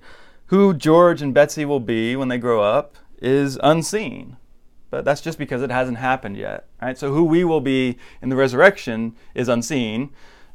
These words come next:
uh, not because it's only gonna be that invisible part of us, but it's because something that it's down the road still. Uh, so if I were gonna paraphrase verse eighteen, uh, I think what he's really saying is we don't focus on how things are now, but on how they will be.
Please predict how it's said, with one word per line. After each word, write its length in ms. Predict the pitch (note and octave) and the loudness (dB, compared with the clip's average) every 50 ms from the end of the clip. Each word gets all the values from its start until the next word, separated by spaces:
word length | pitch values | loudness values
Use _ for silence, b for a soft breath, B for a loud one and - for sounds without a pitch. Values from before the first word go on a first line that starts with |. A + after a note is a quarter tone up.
| - | -16
uh, 260 | - - G#2 A2 G#2+ - | -12 -8 -6 -6 -6 -2
not 180 | - C3 C#3 C#3 | 2 2 2 4
because 240 | C#3 C3 C3 C#3+ C3 | 2 0 0 0 0
it's 120 | B2 - | 0 0
only 220 | C#3 C3+ C3+ C3+ B2 | 0 0 2 0 0
gonna 200 | A#2+ B2 B2 A#2+ | 0 0 0 0
be 120 | B2+ B2+ | 0 2
that 140 | A#2+ A#2+ A2+ | 2 2 2
invisible 380 | G#2 A2+ A#2 A#2+ A#2 A2 A2 G#2 | 2 -2 -4 -4 -4 -4 -6 -6
part 260 | - - G3 A3+ A3 | 0 2 2 2 2
of 120 | F3 A#2+ | 0 0
us, 200 | A#2 G#2+ A#2+ - | -2 -2 -2 -4
but 160 | - C3+ C3+ C#3 | -6 -8 -8 -8
it's 120 | C#3 - | -10 -10
because 340 | - D3 C#3 - C#3 C3 C3 | -12 -12 -8 -6 -6 -6 -4
something 320 | - C#3+ C3+ C3 C3+ C#3 C3+ | -4 -6 -6 -6 -6 -6 -6
that 200 | C3+ - - - _ - | -6 -8 -10 -16 _ -10
it's 220 | - C3 B2+ - | -10 -10 -10 -8
down 300 | - A2+ B2 B2 C3+ C#3 | -2 0 2 2 2 0
the 80 | C3+ B2+ | -2 -2
road 300 | A#2+ B2+ C#3+ D3+ D3+ C#3 | 0 0 0 0 -2 -4
still. 420 | - - - - G1+ G1+ - - - _ - - _ _ _ - - - - _ - _ _ _ _ - | -10 -12 -10 -8 -8 -8 -10 -14 -18 _ -20 -20 _ _ _ -20 -20 -20 -20 _ -20 _ _ _ _ -6
Uh, 200 | A#2+ A#2+ A#2 G#2 | -4 -2 -2 -2
so 360 | - - F#3+ F3 E3+ E3+ D#3 | 2 8 10 12 12 12 12
if 80 | D3+ D3 | 10 10
I 100 | F#3+ G3+ | 10 10
were 80 | G#3 | 12
gonna 140 | F#3 F3+ D3+ | 10 8 4
paraphrase 760 | C3+ - D3 D#3+ F3 F3+ E3 - - C3+ A#2 A#2 A#2 A#2 G#2+ | 2 2 2 4 6 6 4 4 2 2 2 4 2 0 -2
verse 300 | G#2+ B2+ C3 B2+ A#2+ - | -2 0 0 0 0 -2
eighteen, 640 | B2+ A2+ A2 - - C3+ C3 A#2 G#2+ G#2+ A2+ C3 - b b b b b b b b b b b b b b b b b | -4 -4 -4 -6 -6 -4 -4 -4 -4 -4 -6 -8 -8 b b b b b b b b b b b b b b b b b
uh, 300 | - A#2 B2+ B2+ - - - | -4 -2 0 0 -2 -2 -2
I 120 | - - C#3 | -2 -2 0
think 200 | - G3+ F#3+ - | 2 0 2 2
what 80 | F3 | 2
he's 140 | D3+ C#3 B2+ | 0 2 2
really 180 | D#3 F3+ E3 C#3+ | 2 2 2 2
saying 280 | - D3+ C3+ B2+ B2+ | 2 2 2 2 4
is 180 | B2+ B2 A#2 A#2 | 2 0 0 0
we 160 | A#2+ E3+ A3 | 2 4 6
don't 180 | A3+ G#3+ F3 - | 8 6 6 4
focus 400 | - E3+ D#3 D3+ - D3 B2+ - | 4 2 2 4 2 -2 -4 -2
on 120 | C#3 C3 | -6 -6
how 220 | A#2+ C3+ C#3 C3+ | 0 2 2 2
things 320 | C3+ C3+ D3 C3 C3 B2+ A2+ | 2 0 -4 -4 -4 -2 0
are 200 | A#2 A#2 A#2 A#2 | 2 2 2 2
now, 460 | A2+ G2+ F#2+ G2 F#2+ G2+ A#2+ C3+ - - - - - - - - - _ _ | -2 -4 -4 -4 -4 -6 -6 -8 -10 -16 -20 -20 -20 -20 -20 -20 -20 _ _
but 100 | - D#3+ | 4 4
on 120 | E3+ E3 | 4 4
how 180 | D#3+ E3 D#3+ D#3 | 4 2 2 2
they 100 | D3 C#3+ | 2 0
will 240 | C#3 A#2 A2 G2+ G2+ | -2 -2 -4 -4 -4
be. 300 | - - - - - | -8 -12 -18 -18 -18